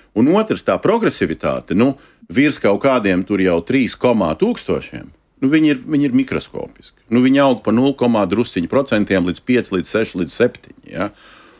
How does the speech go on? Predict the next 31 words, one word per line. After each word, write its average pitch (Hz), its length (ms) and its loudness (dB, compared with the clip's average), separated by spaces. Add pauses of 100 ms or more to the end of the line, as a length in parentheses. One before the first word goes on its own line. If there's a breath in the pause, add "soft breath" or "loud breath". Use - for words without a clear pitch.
(220 loud breath)
Un 113 140 4
man 151 220 6
liekas, 127 200 0
ka 110 140 -4
tas 98 160 0
ir 117 80 -4
tad 113 160 -2
otrs 131 420 0
jautājums. 78 460 -2
Nu, 123 240 0
nu, 139 220 0 (260)
nu, 127 160 0
cik 170 240 0
ilgi 143 240 2
mēs 104 160 0
mānīsim 120 480 0
paši 117 300 0
sevi? 76 280 0
Vai 127 200 4
nu 98 100 -2
tad 87 100 -2
mēs 78 220 -4
ejam 87 240 0
uz - 80 -12
progresivitāti, 247 720 -4 (480)
vai 190 100 4
mēs 208 200 2
ejam 185 160 2
igauņu 113 320 0 (100)
plakanajā 92 400 0
versijā, - 360 -4